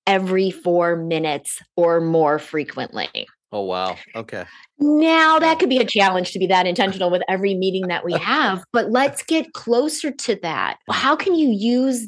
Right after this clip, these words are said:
Speaker 1: the platform in new and interesting yet meaningful ways? Not just bells and whistles for bells and whistles, but, you know, in Zoom, a lot of people don't know you can annotate on the screen. Put a
Speaker 2: Yeah.
Speaker 1: swot analysis up there, right? Put the different alternatives you're considering. Have people put pros and cons,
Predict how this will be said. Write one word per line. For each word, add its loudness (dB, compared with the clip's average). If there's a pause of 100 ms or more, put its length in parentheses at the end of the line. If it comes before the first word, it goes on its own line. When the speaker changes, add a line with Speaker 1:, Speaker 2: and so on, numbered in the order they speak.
(120)
Speaker 1:
the -2
platform -2 (120)
in 0
new 2
and 2
interesting 0
yet 0
meaningful 0
ways? -2
Not 2
just -4
bells 2
and -2
whistles -2
for -2
bells -2
and -6
whistles, -6
but, 0
you 2
know, 0
in 4
Zoom, 0
a -4
lot 0
of 0
people 0
don't 0
know 0
you -2
can -4
annotate -6
on -4
the -4
screen. -6 (200)
Put 4
a 2
Speaker 2:
Yeah. 0
Speaker 1:
swot 2
analysis 0
up -4
there, -2 (240)
right? 0
Put -2
the 4
different 0
alternatives 0
you're 0
considering. -2
Have 0
people -2
put -2
pros 2
and 0
cons, 0